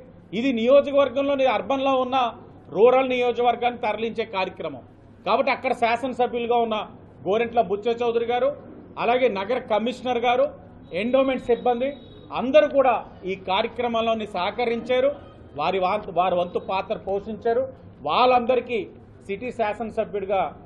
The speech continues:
వాళ్ళందరికీ కూడా ధన్యవాదాలు తెలియచేస్తూ, ఇది మన అందరి యొక్క కల. కూటమి ప్రభుత్వం సాధించింది, శాసనసభ్యుడిగా నేను సాధించాను, వెంటనే ఊరు నిండా బాహుబలి కుర్చీలో నేను కూర్చొని కాలు మీద కాలేసి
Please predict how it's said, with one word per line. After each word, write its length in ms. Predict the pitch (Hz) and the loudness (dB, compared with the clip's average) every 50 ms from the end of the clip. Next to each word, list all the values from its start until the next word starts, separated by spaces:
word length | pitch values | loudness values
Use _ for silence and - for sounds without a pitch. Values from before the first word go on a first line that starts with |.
| - - - - - | -20 -20 -20 -18 -8
వాళ్ళందరికీ 520 | 131 151 165 170 165 170 180 202 202 202 208 | -4 -2 -2 -2 -2 -2 -2 -4 -4 -4 -6
కూడా 280 | 196 202 196 185 180 | -6 -2 0 0 0
ధన్యవాదాలు 600 | 165 127 156 156 170 196 208 208 202 196 202 190 180 | 0 0 -2 -2 -2 0 0 0 2 2 0 -2 -2
తెలియచేస్తూ, 640 | 180 185 175 175 202 196 196 208 196 - - 240 240 - - - - - - - | -4 -6 -6 -6 -6 -6 -6 -6 -8 -6 -6 -8 -8 -8 -10 -14 -20 -20 -12 -10
ఇది 180 | 165 196 220 254 | -6 -4 -2 0
మన 180 | 233 233 233 | 0 0 0
అందరి 340 | 220 214 220 233 254 262 269 | 0 -2 0 0 2 4 4
యొక్క 200 | 269 247 - 247 | 4 4 4 0
కల. 260 | 233 - 220 214 220 208 - - - - - - - - - - - - - - - - - - | 0 2 0 2 2 2 0 -2 -8 -16 -20 -20 -20 -20 -20 -20 -20 -20 -20 -20 -20 -20 -2 6
కూటమి 360 | 202 233 233 262 254 254 254 | 6 8 8 6 4 2 2
ప్రభుత్వం 480 | 247 254 254 240 247 247 247 277 269 254 | 2 2 2 2 2 2 2 0 0 0
సాధించింది, 800 | 262 - 220 220 233 233 254 254 247 254 254 247 240 247 247 247 233 - - - - - - - - - - - - - - - - - - - - - - - - - - - - | 2 2 2 2 2 2 0 -4 -4 -4 -4 0 0 0 0 0 -2 -8 -16 -20 -20 -20 -20 -20 -20 -20 -20 -20 -20 -20 -20 -20 -20 -20 -20 -20 -20 -20 -20 -20 -20 -20 -20 -8 -2
శాసనసభ్యుడిగా 800 | 202 208 233 247 - 269 262 254 262 254 254 254 254 254 254 262 | 0 2 2 2 0 -2 0 2 0 2 4 2 2 4 2 0
నేను 140 | 254 254 240 | 0 -2 -2
సాధించాను, 680 | - 233 208 226 233 240 247 233 240 247 247 233 240 233 226 - - - - - - - - - - - - - - | -2 0 0 0 0 -2 -4 -4 -2 -2 -2 0 -2 -4 -6 -8 -14 -18 -20 -20 -20 -20 -20 -20 -20 -20 -20 -14 -4
వెంటనే 400 | - 214 226 220 233 269 269 269 | -2 -2 0 0 0 2 2 2
ఊరు 300 | 262 240 233 254 269 277 | 4 4 4 4 4 2
నిండా 300 | 247 254 254 247 240 262 | 2 0 0 2 4 2
బాహుబలి 500 | 220 175 202 208 240 240 247 254 254 254 | 4 4 4 6 6 6 6 6 4 4
కుర్చీలో 420 | 254 - 247 - - - 269 262 254 | 0 -4 -8 -8 -6 -2 0 0 0
నేను 160 | 254 247 226 | 0 -2 -4
కూర్చొని 400 | 233 240 247 247 - 254 247 247 | -6 -6 -6 -2 0 -2 -2 0
కాలు 260 | - 240 226 226 233 | 0 2 2 2 2
మీద 120 | 233 247 | 2 0
కాలేసి 720 | 247 240 233 233 233 247 254 254 247 247 247 262 254 247 | 0 2 2 4 4 6 6 4 4 2 2 0 0 0